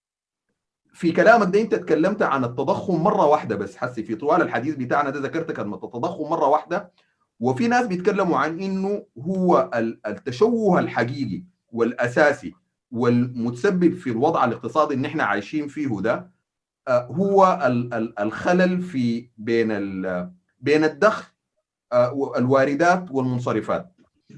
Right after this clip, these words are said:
وإنه الخلل في بين الدخل بين ال-، ال-، ال-، يعني في الميزان ال-، آه، الميزان التجاري ده بين ال-، ال-، أو، آه،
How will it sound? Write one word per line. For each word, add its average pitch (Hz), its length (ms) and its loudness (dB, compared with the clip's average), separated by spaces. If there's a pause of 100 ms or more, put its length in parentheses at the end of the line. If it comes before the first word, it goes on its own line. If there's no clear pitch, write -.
(160)
وإنه 202 680 2
الخلل 131 720 0 (120)
في - 140 -12
بين 113 240 0
الدخل 117 560 -2
بين 101 240 -4
ال-، 98 180 -10
ال-، 101 200 -8
ال-، 92 120 -6
يعني 90 300 -4
في 101 120 -10
الميزان 104 560 0
ال-، 85 360 -4
آه، 85 400 -10
الميزان 98 380 -2
التجاري 101 500 -4
ده 95 240 -6
بين 92 260 -4
ال-، 90 280 -6
ال-، 85 520 -12 (760)
أو، 95 340 -6
آه، 92 400 -4